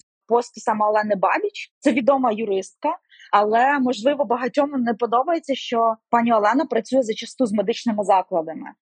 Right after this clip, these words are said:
Тобто вона допомагає медичним закладам прописувати свої якісь внутрішні документи, згоди з пацієнтами, щоб все було якось юридично правильно. І часто вона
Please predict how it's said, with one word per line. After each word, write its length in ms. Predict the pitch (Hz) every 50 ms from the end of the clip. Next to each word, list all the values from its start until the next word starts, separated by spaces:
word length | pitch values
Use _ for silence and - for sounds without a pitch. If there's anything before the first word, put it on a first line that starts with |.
| _ _ _ _
Тобто 320 | - 196 190 - 220 202 196
вона 420 | 185 185 202 190 185 202 214 247 262
допомагає 640 | 226 269 - 226 208 190 190 196 214 214 214 202
медичним 480 | 196 196 185 185 208 - - - 190 180
закладам 580 | 165 196 196 320 - - 339 285 233 247 226 202
прописувати 760 | - - 220 - - 254 247 - - 202 196 190 - 185
свої 420 | - - - 175 185 185 190 202 208
якісь 400 | 202 - _ 202 - - - _ -
внутрішні 520 | 214 226 262 262 269 - - - - 196 175
документи, 760 | 190 185 - 196 190 190 214 269 311 330 311 - 285 254 240 -
згоди 460 | - 190 180 208 220 247 226 196 208
з 140 | 214 - - - _
пацієнтами, 1300 | - 202 185 - - - 202 185 160 156 185 220 262 294 302 302 269 254 240 233 226 226 220 214 214 - _ _ _ _ _ _
щоб 180 | - - 233 180 -
все 260 | - - - 254 277
було 240 | 247 247 254 240 240
якось 380 | 214 208 208 - 247 247 - -
юридично 560 | 220 233 233 240 190 240 - - - 233 208 -
правильно. 480 | - 226 214 202 180 180 170 175 175 170 170
І 40 | -
часто 400 | - - 254 320 - - - 247
вона 360 | 214 214 214 214 226 247 254